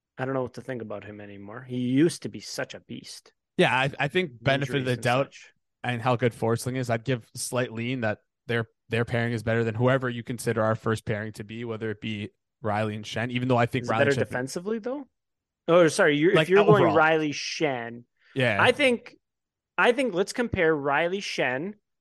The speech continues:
Speaker 1: versus Staal Montour, and then you go
Speaker 2: Brody McCabe.
Speaker 1: Forsling, uh, Ekblad versus McCabe Brody, and then Giordano Liljegren now,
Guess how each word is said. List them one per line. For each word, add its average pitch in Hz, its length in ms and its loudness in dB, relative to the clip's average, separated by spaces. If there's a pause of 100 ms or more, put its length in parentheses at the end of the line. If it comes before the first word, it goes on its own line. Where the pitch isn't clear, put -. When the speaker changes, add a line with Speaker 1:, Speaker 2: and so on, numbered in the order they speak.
(280)
Speaker 1:
versus 147 400 -4
Staal 156 540 2
Montour, 143 840 -2 (320)
and 143 180 -6
then 151 180 -2
you 151 140 0
go 135 520 4 (720)
Speaker 2:
Brody 120 220 2
McCabe. 185 280 0
Speaker 1:
Forsling, 196 460 -2 (480)
uh, 139 180 0
Ekblad 147 560 0
versus 135 360 -6
McCabe 143 600 -2
Brody, 135 680 0
and 139 140 -6
then 131 300 -6 (100)
Giordano 156 640 0
Liljegren 143 580 0
now, 107 380 -10